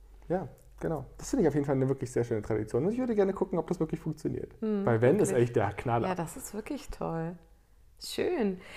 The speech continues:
Speaker 2: Ja, und das ist ja auch tatsächlich, äh, spannend, äh, weil wir jetzt ja und das, das regional verorten. Und ich glaube, das ist tatsächlich auch
Speaker 1: Da ist es super
Speaker 2: total
Speaker 1: relevant.
Speaker 2: wichtig bei solchen
Speaker 1: Konfessionell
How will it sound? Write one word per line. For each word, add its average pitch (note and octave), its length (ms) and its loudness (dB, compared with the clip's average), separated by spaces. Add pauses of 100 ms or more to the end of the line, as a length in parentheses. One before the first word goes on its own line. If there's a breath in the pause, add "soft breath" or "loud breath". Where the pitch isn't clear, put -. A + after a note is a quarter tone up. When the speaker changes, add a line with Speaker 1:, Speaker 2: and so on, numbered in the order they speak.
(160 loud breath)
Speaker 2:
Ja, A#3 260 8
und B3 140 2
das B3 120 -2
ist C4+ 120 -6
ja C4 120 8
auch A#3 60 8
tatsächlich, A#3+ 460 0
äh, A3+ 80 6
spannend, A3 420 8 (100)
äh, - 160 -2 (120)
weil F#3 600 6
wir G3 200 2
jetzt F#3+ 220 6
ja G3 180 4
und G3 340 0
das, - 260 -2 (220)
das F3+ 220 -6
regional A3 520 8
verorten. G#3 600 8
Und E3+ 180 0
ich - 100 -4
glaube, G#3+ 220 6
das G3+ 140 0
ist - 140 -6
tatsächlich C4+ 500 -2
auch A3+ 360 4
Speaker 1:
Da A#2 240 12
ist G#2+ 100 4
es A2+ 60 0
super F#3+ 260 8
Speaker 2:
total C4 220 12
Speaker 1:
relevant. D4+ 200 10
Speaker 2:
wichtig D#4+ 240 0
bei - 60 6
solchen F#3+ 140 12
Speaker 1:
Konfessionell A3 320 6